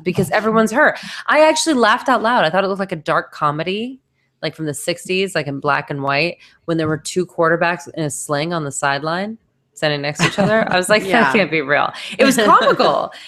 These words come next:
Speaker 1: Not because the injuries are comical, but because it was like, "That can't be real. That's
Speaker 2: Right.
Speaker 1: sad. Wow."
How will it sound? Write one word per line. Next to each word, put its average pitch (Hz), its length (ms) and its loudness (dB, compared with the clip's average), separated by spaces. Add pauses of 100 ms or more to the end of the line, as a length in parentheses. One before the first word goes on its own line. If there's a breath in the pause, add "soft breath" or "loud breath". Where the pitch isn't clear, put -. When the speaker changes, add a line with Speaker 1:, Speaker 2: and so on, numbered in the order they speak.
(120)
Speaker 1:
Not 359 220 4
because 370 260 4
the 285 180 2
injuries 339 360 2
are - 20 -4
comical, 156 600 0
but 190 140 -10
because 254 220 -4
it 247 60 -8
was 233 100 -8
like, 247 220 -6
"That 262 180 -2
can't - 320 -4
be 220 240 -6
real. 277 480 0 (480)
That's 220 180 -2
Speaker 2:
Right. 277 140 -6
Speaker 1:
sad. 240 400 -2 (300)
Wow." 190 500 0